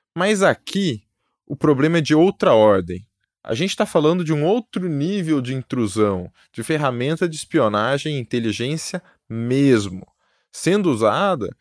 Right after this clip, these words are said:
contra pessoas específicas. Então, como indivíduos, há muito pouco ou quase nada que a gente possa fazer.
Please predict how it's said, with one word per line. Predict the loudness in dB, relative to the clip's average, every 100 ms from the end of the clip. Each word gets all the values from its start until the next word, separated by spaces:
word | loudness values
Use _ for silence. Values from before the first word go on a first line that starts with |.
| _ _
contra | -6 -4 -4
pessoas | -6 -2 -2 -2
específicas. | -6 -8 -6 -6 -6 -6 -12 -12 -14 _ _ _ _ _
Então, | -4 2 2 2 -6 _ _ _
como | -2 0 0
indivíduos, | 0 0 -2 -2 -4 -4 -4 -8 -10 -20 _ _ _ _
há | -6
muito | -4 -4 -4 -4
pouco | _ 2 4 2 -2 -2
ou | 0 0
quase | 0 0 0
nada | -2 -2 0 -2
que | -2
a |
gente | -6
possa | -4 -4 -4
fazer. | -4 0 0 0 -4